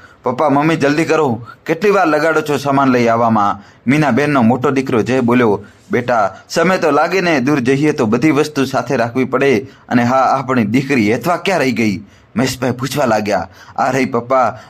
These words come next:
મારી ડોલને સાથે લેતા ભૂલી ગઈ તો લેવા ગઈ હતી. દોડતા આવી હેતવા બોલી. હેતવા એટલે ઘરની સૌથી નાની દીકરી,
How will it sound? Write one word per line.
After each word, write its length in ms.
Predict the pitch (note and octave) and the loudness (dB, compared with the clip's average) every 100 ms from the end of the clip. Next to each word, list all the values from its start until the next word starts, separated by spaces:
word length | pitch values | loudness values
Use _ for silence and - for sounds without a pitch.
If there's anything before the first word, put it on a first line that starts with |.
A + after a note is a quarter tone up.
| C3+ | -2
મારી 220 | E3+ F3 | 0 0
ડોલને 420 | D3 F#3+ F#3 C#3+ | 2 2 2 0
સાથે 320 | C3+ E3 F3 | -2 -4 0
લેતા 260 | D3+ D3+ C#3 | 0 0 -2
ભૂલી 280 | G2+ B2+ C3 | 0 0 2
ગઈ 280 | D#3 D#3+ A#2+ - - - | 2 2 0 -6 -16 -4
તો 100 | A2+ | 0
લેવા 260 | B2 C#3+ | 2 2
ગઈ 320 | C#3+ B2 B2 G#2+ | 0 0 2 2
હતી. 360 | A2 G2+ F#2+ - - - | 0 -4 -6 -14 -6 -2
દોડતા 320 | C3+ C3+ B2+ | 0 0 0
આવી 220 | B2 D#3 | 2 0
હેતવા 420 | B2+ A#2 A#2 B2+ | 0 -2 -2 -2
બોલી. 400 | F#2+ G#2 G#2+ F2+ - - C3+ | -2 0 0 -4 -8 -8 -4
હેતવા 320 | C3+ B2+ A#2 | -2 0 0
એટલે 440 | A#2 B2+ B2 G2 - - | 0 0 0 -2 -6 -10
ઘરની 340 | - D3+ C#3+ A2+ | -4 -2 0 0
સૌથી 440 | A#2+ D3+ C#3 A2 | -2 -4 -4 -4
નાની 320 | G2 B2+ A#2+ | -2 0 -2
દીકરી, 460 | F#2 A#2+ A#2+ G#2+ F#2+ | 0 -2 -2 -4 -4